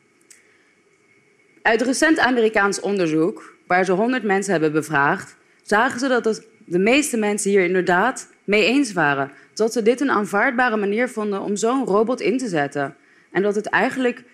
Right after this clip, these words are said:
niet heel gek was. Nou heb ik een andere stelling voor jullie. Stel u voor zo'n robot te gebruiken in plaats van vreemd gaan met een ander persoon. Zou dit voor u aanvaardbaar zijn?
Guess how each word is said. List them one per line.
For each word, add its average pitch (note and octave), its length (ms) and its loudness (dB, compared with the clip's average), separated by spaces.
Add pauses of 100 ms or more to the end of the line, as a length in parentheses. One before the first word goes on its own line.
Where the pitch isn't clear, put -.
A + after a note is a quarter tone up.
(160)
niet A3+ 300 -2
heel A3 200 0
gek A#3 240 -4
was. - 500 -8 (920)
Nou A3 160 0
heb D4 120 4
ik D4+ 80 2
een C4+ 120 2
andere G#3 380 2
stelling D3 460 -2
voor D3+ 120 -2
jullie. D3 400 -6 (500)
Stel E4+ 340 2
u C#4+ 140 4
voor B3 560 2 (280)
zo'n A3 300 4
robot B3+ 380 2
te B3+ 100 -8
gebruiken G#3 720 -2 (200)
in G#3 180 0
plaats C#4+ 320 0
van G#3 200 -2
vreemd A#3+ 540 -2
gaan A3 380 -4 (180)
met G3 220 -2
een F#3+ 120 -2
ander F#3 280 0
persoon. D#3 560 -2 (280)
Zou A#3 340 2
dit C4+ 160 -2
voor G3 220 0
u G#3+ 220 -2
aanvaardbaar F3 680 0
zijn? C#3 420 -4